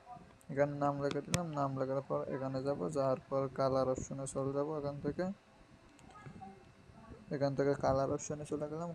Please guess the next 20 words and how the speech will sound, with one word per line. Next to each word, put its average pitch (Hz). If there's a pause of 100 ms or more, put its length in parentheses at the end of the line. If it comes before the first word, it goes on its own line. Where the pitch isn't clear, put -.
কালার 135
অপশনে 135
যাওয়ার 135 (100)
পর - (140)
এখান 131
থেকে 135
আমরা 131 (2250)
ইয়েলো 131
কালারটাকে 135
সেভ 143 (140)
করে 156 (100)
ওকে 127
দিলাম। 156 (160)
ওকে 143
দেওয়ার 139
পর 143
আমরা 135 (300)
এবি 131 (100)
ফন্ট 135
অপশনে 147